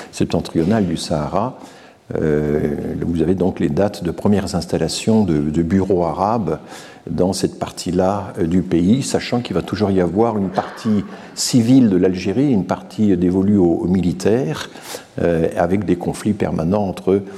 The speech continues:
euh, la partie civile et la partie militaire. Je vous ai déjà dit que, euh, c'est, euh, la seconde, euh, c'est la Troisième République, après la défaite de Sedan, qui finalement, euh, réussit à évincer le pouvoir militaire et à faire en sorte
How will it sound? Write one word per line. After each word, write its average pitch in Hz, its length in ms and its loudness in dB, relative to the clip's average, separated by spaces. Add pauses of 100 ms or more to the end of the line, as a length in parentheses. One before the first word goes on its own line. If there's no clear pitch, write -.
(300)
euh, 82 200 0 (260)
la 95 120 2
partie 85 300 -4
civile 98 340 0
et - 20 4
la 85 80 2
partie - 300 -8
militaire. 110 480 2
Je 87 120 -8
vous 90 200 0
ai 90 40 2
déjà 85 220 0
dit 117 220 2
que, 90 240 2 (500)
euh, 82 300 2
c'est, 95 340 2
euh, 82 220 4 (260)
la 95 120 0
seconde, 101 480 2
euh, 80 1500 -4
c'est 90 140 -2
la 82 60 0
Troisième 110 380 -2
République, 92 640 -6
après - 260 -8
la 82 100 -2
défaite 82 340 -4
de 82 80 2
Sedan, - 540 -2 (500)
qui 104 200 0
finalement, 95 540 2
euh, 85 120 -2
réussit 95 400 0
à 90 40 2
évincer 107 480 2
le 104 80 4
pouvoir 92 280 0
militaire 85 460 -4
et 92 80 0
à 80 40 -2
faire 80 200 -4
en 71 80 -8
sorte - 400 -4